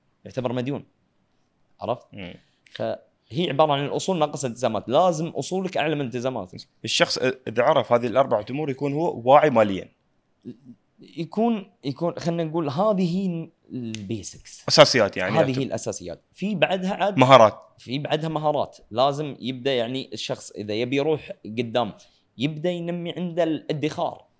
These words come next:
Speaker 2: مهم.
Speaker 1: فكرة الادخار. أنا بعد ما حددت ذي، أعرف دخلي، أوزع مصاريفي.
Speaker 2: مهم.
Speaker 1: إنزين. أنا المصاريف اللي أصرفها شلون أوزعها؟ وك-، ممكن نوزعها بالنسبة المئوية.
Speaker 2: مهم.
Speaker 1: عرفت؟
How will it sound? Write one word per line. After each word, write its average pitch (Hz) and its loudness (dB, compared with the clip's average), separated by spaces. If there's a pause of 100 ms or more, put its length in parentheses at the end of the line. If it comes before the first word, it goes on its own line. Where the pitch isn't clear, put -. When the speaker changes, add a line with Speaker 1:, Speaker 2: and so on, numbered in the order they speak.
(140)
Speaker 2:
مهم. - -12
Speaker 1:
فكرة 170 0
الادخار. 117 -2
أنا 139 -2
بعد 135 0
ما 143 2
حددت 127 -4
ذي، 160 0
أعرف 131 2
دخلي، 180 -4 (560)
أوزع 175 -2
مصاريفي. 156 -4 (280)
Speaker 2:
مهم. - -14 (360)
Speaker 1:
إنزين. 92 -12 (420)
أنا 113 -4
المصاريف 131 0
اللي 135 -2
أصرفها 147 -6
شلون 147 -4
أوزعها؟ 131 -2
وك-، 165 -6 (200)
ممكن 139 -6
نوزعها 139 -4
بالنسبة 156 -2
المئوية. 123 -4 (120)
Speaker 2:
مهم. - -14
Speaker 1:
عرفت؟ 110 -4